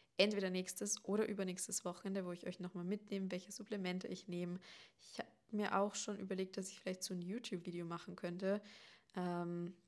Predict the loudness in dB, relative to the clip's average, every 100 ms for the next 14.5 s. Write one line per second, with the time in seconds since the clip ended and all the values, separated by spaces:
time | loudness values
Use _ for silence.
0 | -20 -16 -4 -2 0 -4 -6 0 2 4
1 | 4 2 -2 0 0 0 0 0 0 -2
2 | -2 -4 0 0 2 2 0 -2 0 2
3 | 2 0 -2 -2 -2 -4 -6 0 4 4
4 | 2 -6 -6 -6 -4 -4 2 4 4 2
5 | 0 -2 -4 -4 -4 -4 -6 -14 -16 -6
6 | -2 -2 2 2 2 0 -2 -2 0 2
7 | 2 2 -2 0 4 4 2 -2 0 0
8 | 0 0 0 0 0 -2 -6 4 6 6
9 | 4 -4 -2 -2 -2 -4 -2 4 6 6
10 | 2 0 -4 -2 -2 -2 -4 -4 -2 -2
11 | -4 -6 -4 -2 -2 -6 -6 -6 -6 -6
12 | -6 -2 -2 0 2 2 0 -12 -18 -8
13 | 0 4 4 4 0 -4 -2 0 0 -2
14 | -4 -4 -4 -6